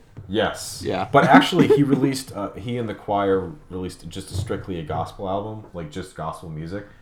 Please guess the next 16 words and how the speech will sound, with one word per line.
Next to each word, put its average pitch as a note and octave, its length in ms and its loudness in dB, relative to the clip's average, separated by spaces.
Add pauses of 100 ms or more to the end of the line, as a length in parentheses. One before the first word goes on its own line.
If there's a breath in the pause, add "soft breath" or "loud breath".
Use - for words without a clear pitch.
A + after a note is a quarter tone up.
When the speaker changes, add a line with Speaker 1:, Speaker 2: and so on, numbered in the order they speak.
(120)
Speaker 1:
That F#3+ 160 4
one's A2 160 -2
really G2+ 200 -6
nice, E2 440 -12 (240)
really G#2+ 240 -2
pretty. F2 420 -6
You G2 80 -4
know, B2+ 60 8
Speaker 2:
What, A2+ 140 8
Speaker 1:
it's, A2+ 80 8
Speaker 2:
they, A2+ 60 4
uh, A2+ 100 6
Speaker 1:
it's G2+ 140 0
Speaker 2:
Jesus A2+ 300 0
is G2+ 120 -10
Born? G#2+ 420 0